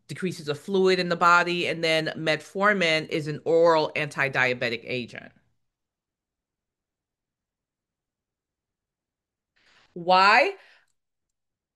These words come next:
I don't know the action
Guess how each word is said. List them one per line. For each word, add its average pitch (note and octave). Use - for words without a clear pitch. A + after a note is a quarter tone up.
I E4+
don't C4+
know B3
the G3
action C4